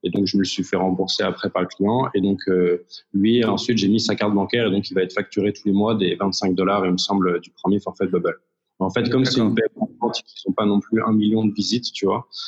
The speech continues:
Speaker 1: et que en soi, le site, c'est surtout de la vitrine et un petit peu de workflow, mais il n'y a pas une grosse charge sur les workflows en soi.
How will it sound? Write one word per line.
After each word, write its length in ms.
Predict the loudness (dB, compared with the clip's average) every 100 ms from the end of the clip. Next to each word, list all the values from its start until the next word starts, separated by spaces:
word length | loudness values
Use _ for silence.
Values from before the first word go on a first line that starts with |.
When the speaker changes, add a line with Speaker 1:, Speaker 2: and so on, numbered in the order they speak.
| -12 -6
Speaker 1:
et 100 | -4
que 340 | 0 2 2
en 120 | 0
soi, 440 | -2 0 0 2 2
le 120 | 0
site, 200 | 0 -4
c'est 120 | -4
surtout 260 | -4 -4 0
de 60 |
la 60 | 2
vitrine 540 | 0 0 0 2 0 -2 -6
et 100 | -6 -2
un 140 | 0
petit 200 | 0 -2
peu 140 | -2 0
de 80 | 2
workflow, 640 | 0 -4 -2 2 4 4
mais 160 | 2
il 20 | 0
n'y 60 |
a 160 | -2 -4
pas 100 | 0
une 160 | 0 2
grosse 260 | 0 -2 -2
charge 260 | -4 -2
sur 80 | 0
les 60 | 0
workflows 400 | 0 -2 -2 -2
en 40 |
soi. 260 | 0 -2